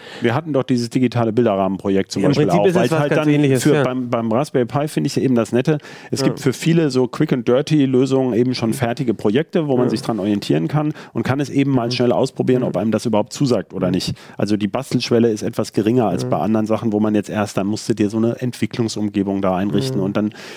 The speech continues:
Speaker 1: ist immer irgendeine Version so und so, geht nicht mit Version so und so, da verliert man
Speaker 2: Mhm.
Speaker 1: typischerweise drei Tage und, ähm, äh, das finde ich hier eben ganz nett, dass
Speaker 2: Mhm.
Speaker 1: man solche Sachen relativ schnell da auf Touren kommt.
Speaker 2: Ja.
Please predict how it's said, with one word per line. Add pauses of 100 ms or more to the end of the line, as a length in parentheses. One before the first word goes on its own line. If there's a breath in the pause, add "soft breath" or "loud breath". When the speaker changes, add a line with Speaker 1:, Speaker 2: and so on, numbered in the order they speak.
Speaker 1:
ist
immer
irgendeine
Version
so
und
so,
geht
nicht
mit
Version
so
und
so,
da
verliert
man
Speaker 2:
Mhm.
Speaker 1:
typischerweise
drei
Tage (400 loud breath)
und,
ähm, (480 loud breath)
äh,
das
finde
ich
hier
eben
ganz
nett,
dass
Speaker 2:
Mhm.
Speaker 1:
man
solche
Sachen (140)
relativ
schnell
da (180)
auf
Touren
kommt. (100)
Speaker 2:
Ja.